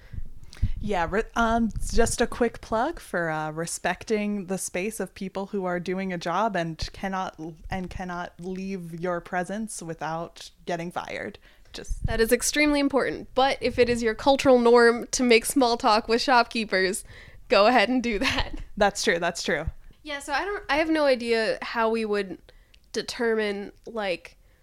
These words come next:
Speaker 2: whether people in Chicago are nicer to strangers than people in Philadelphia, but we're not really doing that in this episode, so we can just pose the question.
Speaker 1: Also, like, I think that I lived a way that we <laughs> could do it.
Speaker 2: Yeah, no, I mean, right, we got some anecdote here, but, like, we gotta, we gotta science it.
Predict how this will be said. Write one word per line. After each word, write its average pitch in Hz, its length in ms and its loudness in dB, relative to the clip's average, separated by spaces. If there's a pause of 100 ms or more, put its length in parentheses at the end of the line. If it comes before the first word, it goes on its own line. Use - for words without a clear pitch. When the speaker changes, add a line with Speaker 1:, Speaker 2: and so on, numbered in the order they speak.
(120)
Speaker 2:
whether 208 320 -2
people 214 360 -8
in 196 100 -2
Chicago 202 540 -6
are 190 100 -4
nicer 190 380 -6
to 185 80 -10
strangers 196 480 -8
than 208 160 -10
people 208 240 -12
in 196 100 -8
Philadelphia, 190 420 -8
but 220 140 -6
we're 240 80 -2
not 294 160 0
really 302 180 -4
doing 339 220 -2
that 196 160 0
in 185 80 -4
this 185 160 -6
episode, 185 460 -8
so 233 100 -6
we 254 100 -6
can 294 140 -6
just 269 160 -10
pose 294 220 -4
the 269 80 -8
question. 208 580 -6 (240)
Speaker 1:
Also, 427 340 2
like, 254 400 4
I 226 140 4
think 247 240 -2
that 269 140 -2
I 240 140 0
lived 190 440 -4
a 165 80 -2
way 123 440 -6 (120)
that 190 180 2
we 233 140 -2
<laughs> - 120 -4
could 220 180 0
do 226 320 -2 (100)
it. 294 300 2 (240)
Speaker 2:
Yeah, 302 400 8
no, 302 180 10
I 233 140 8
mean, 302 160 4
right, 285 200 10
we 269 80 2
got 311 220 6
some 277 180 0
anecdote 220 640 2
here, 190 320 -2
but, 208 180 0
like, 190 300 -2
we 240 100 -8
gotta, 208 400 0
we 220 100 -16
gotta 202 220 -4
science 190 540 -6
it. - 220 -14